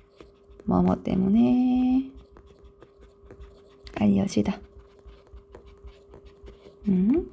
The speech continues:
라는 표현 되는 겁니다. 그래서 요거 때문에 가장 많이 알려졌습니다 하는 거예요. 자, 그럼 자, he died. 어, 이 사람이 이천이십 년에 죽었네요. 그리고 콤마 나오고, 아이고야, 콤마 나오고 또 아인 또 튀어나오는데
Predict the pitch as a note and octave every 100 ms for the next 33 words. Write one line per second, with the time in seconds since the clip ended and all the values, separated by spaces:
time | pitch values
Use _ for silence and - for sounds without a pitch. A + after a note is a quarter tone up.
0 | - G3 F3+ F#3 F3+ F3+ F3+ F#3 F3+ F3+
1 | F#3+ A3 A#3+ A#3 - - - A3+ A3+ B3
2 | C#4+ D4+ E4 F4 E4 - D#4 E4+ A#4 F4+
3 | F#3+ F#3+ - A#3 G#3 F3+ - A#3 A3 G#3+
4 | G3 G3 G3 G3 F#3 F3+ F3+ - E3 E3
5 | - _ _ - - - - - - -
6 | _ _ _ _ - - A#3 A3+ C4 D4+
7 | B3 F#3 G#3+ B3 A#3+ B3 B3+ B3 G#3+ G#3+
8 | G3 G3+ A3+ G3+ G3 A#3 G#3 G#3 D4+ C4
9 | G#3 E4 - G#3+ G3 F3+ F3+ E3+ F3+ C#4
10 | G4+ F4+ C#4 C4+ - - F#3+ F#3+ C4+ D#4+
11 | - G#4+ G#4 D#4 F#3+ B3 A3+ G3+ - -
12 | C#4+ C#4+ B3 A3+ A3 G#3+ G3+ G3 G#3 G#3
13 | G#3 A#3+ G#3 G3 F#3+ F#3+ C4 D4+ E4